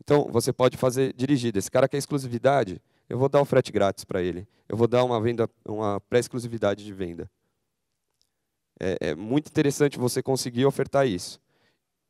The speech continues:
Mas ainda é, é transacional. Você tá pensando na venda e não necessariamente, é, no relacionamento com esse cliente. O relacionamento é você gerar uma lista pro cara do que tem de novo no seu site e resenha disso.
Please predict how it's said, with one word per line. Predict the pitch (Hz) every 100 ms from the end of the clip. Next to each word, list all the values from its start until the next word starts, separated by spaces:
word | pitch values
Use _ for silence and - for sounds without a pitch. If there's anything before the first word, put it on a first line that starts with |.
| _ _ _ _ _
Mas | 101 107 113
ainda | 113 117 123
é, | 120 113 -
é | 110 107 120
transacional. | - 127 127 - 131 92
Você | 92 -
tá | 98
pensando | 101 92 107
na | 107 117
venda | 101 98 117 131 - _ _ _ -
e | 104
não | 110
necessariamente, | 127 131 131 127 120 110 117 - 135 131 _ _
é, | - 98 101 -
no | 107 110
relacionamento | 120 131 - 123 113 117
com | -
esse | 120
cliente. | 123 92 -
O | 107
relacionamento | 117 - 123 107 135 - - _ _
é | 107
você | 113 120 143
gerar | 135 143 123 151 147 _ _ _ _
uma | - 127 139
lista | 117 160 - 147
pro | - 131
cara | 131 139 120
do | 113
que | - 143
tem | - 151
de | 135
novo | 127 123
no | 120
seu | -
site | 107 131 139 - _ _ _
e | - 170 - _ -
resenha | 165 185 156 190 151
disso. | 127 143 -